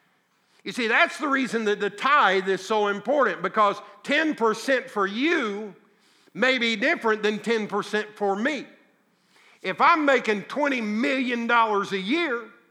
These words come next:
my tithe is very different from those who are making twenty dollars a day. But the ten percent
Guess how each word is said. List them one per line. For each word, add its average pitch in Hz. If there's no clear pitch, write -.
my 240
tithe 220
is 220
very 220
different 226
from 214
those 277
who 247
are 220
making 220
twenty 233
dollars 208
a 165
day. 233
But 247
the 220
ten 262
percent 247